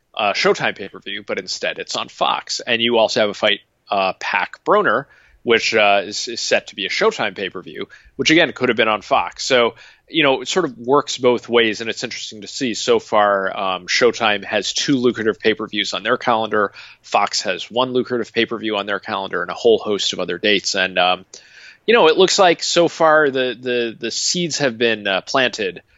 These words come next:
for successful coexistence with P B C spl-, split between Showtime and Fox, with,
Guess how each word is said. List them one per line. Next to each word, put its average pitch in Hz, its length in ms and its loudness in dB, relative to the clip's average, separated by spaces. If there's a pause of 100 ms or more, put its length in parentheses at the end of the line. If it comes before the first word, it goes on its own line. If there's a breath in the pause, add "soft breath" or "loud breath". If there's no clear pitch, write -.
(220 soft breath)
for 120 500 4
successful - 640 0
coexistence 98 920 -6
with 104 240 -14
P 117 140 -10
B 104 140 -8
C 104 180 -6
spl-, - 420 -8
split - 360 -6
between - 260 -12
Showtime 98 420 -6
and 104 140 -14
Fox, - 300 -6
with, 104 140 -12